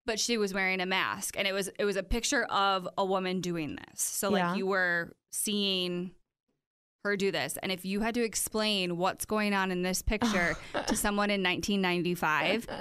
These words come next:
Speaker 1: they would think you're crazy.
Speaker 2: Yeah, that's
Speaker 1: Like,
Speaker 2: actually really funny.
Speaker 1: "Oh, I'm just taking a picture of my ice cream cone against this beautiful backdrop to post to all of my followers on Instagram,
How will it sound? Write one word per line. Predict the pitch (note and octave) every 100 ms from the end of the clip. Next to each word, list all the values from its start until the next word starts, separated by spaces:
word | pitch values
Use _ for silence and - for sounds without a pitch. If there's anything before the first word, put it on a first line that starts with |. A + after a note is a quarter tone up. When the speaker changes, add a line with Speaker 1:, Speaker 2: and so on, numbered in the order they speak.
| -
Speaker 1:
they | F#3 A3
would | G#3 B3
think | A3 F#3+ F#3
you're | E3+
crazy. | - F3
Speaker 2:
Yeah, | B3 B3+ C#4+
that's | D4 D4+
Speaker 1:
Like, | B3 A3 G3+
Speaker 2:
actually | G#3 G3
really | F#3 F#3
funny. | E3+ G4
Speaker 1:
"Oh, | G4 C4+
I'm | D4
just | E4+ -
taking | F#4 D#4+
a | D4+
picture | D4+ D4
of | C4
my | A#3
ice | A3+ B3
cream | - C4
cone | A#3 G#3+ G#3
against | G#3 G#3
this | A3+ -
beautiful | B3+ C#4+ C#4+ G#3+
backdrop | G#3 A3+ A#3+ G3 F3+
to | -
post | A#3 A3+
to | -
all | A#3+ C4
of | B3+
my | A#3
followers | A3+ G#3 G3+ F#3+
on | F#3+ -
Instagram, | A3+ A#3 G#3+ F#3+ F#3